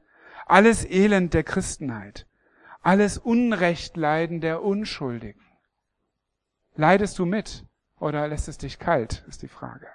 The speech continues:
All dies Leid zusammen findest du in überschwänglichem Maß an allen Orten der Welt. Hier musst du wehren, arbeiten, bitten.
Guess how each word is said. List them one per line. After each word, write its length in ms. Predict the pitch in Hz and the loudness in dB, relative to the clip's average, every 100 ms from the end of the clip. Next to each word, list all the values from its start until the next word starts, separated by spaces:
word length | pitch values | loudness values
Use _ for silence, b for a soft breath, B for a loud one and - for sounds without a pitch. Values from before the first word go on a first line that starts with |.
| _ _ _ _ _ _ _ _ _ _ _ _ _ _ - - | _ _ _ _ _ _ _ _ _ _ _ _ _ _ -6 6
All 220 | 202 233 | 8 8
dies 200 | 233 202 | 6 6
Leid 260 | 202 208 | 6 6
zusammen 440 | - 196 208 202 135 | 2 2 4 4 2
findest 480 | - 226 226 170 - | 0 2 2 0 0
du 80 | |
in 80 | 143 | -2
überschwänglichem 680 | 226 220 208 196 185 175 170 | 2 4 4 2 0 0 0
Maß 260 | 151 123 147 | 0 0 -2
an 80 | 139 | -4
allen 260 | 156 180 | 0 0
Orten 280 | 165 156 156 | 0 -2 -2
der 160 | 147 135 | -6 -4
Welt. 380 | 110 90 - _ _ _ _ _ _ _ _ _ _ _ _ _ _ - | -6 -10 -16 _ _ _ _ _ _ _ _ _ _ _ _ _ _ 4
Hier 220 | 202 214 | 6 6
musst 240 | 202 - | 4 2
du 260 | 170 147 117 | 2 2 6
wehren, 480 | 151 208 202 214 214 | 6 6 4 -2 -2
arbeiten, 600 | - 170 185 185 180 175 | 0 0 2 0 0 -2
bitten. 400 | 156 196 - - | 0 -2 -4 -12